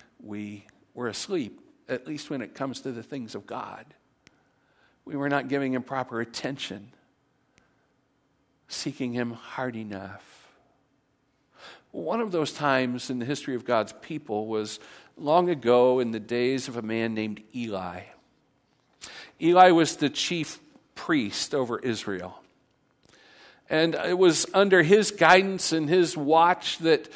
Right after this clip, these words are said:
he was to lead the people of God to worship. His sons had grown and become adults. Their names were Eli,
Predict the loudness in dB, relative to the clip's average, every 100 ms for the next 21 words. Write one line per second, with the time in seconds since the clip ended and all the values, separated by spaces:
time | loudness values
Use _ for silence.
0 | -20 -20 -6 -2 2 4 4 2 0 4
1 | 2 2 -4 -8 -4 -6 -2 -2 -2 0
2 | 4 4 4 0 -4 -2 -2 -2 -6 -8
3 | -20 -20 _ _ _ _ _ _ _ _
4 | _ _ _ _ -20 -20 -2 2 2 6
5 | 6 6 6 4 6 6 6 6 4 -2
6 | -2 0 2 6 6 4 0 -2 0 0
7 | -2 -4 -2 -2 -2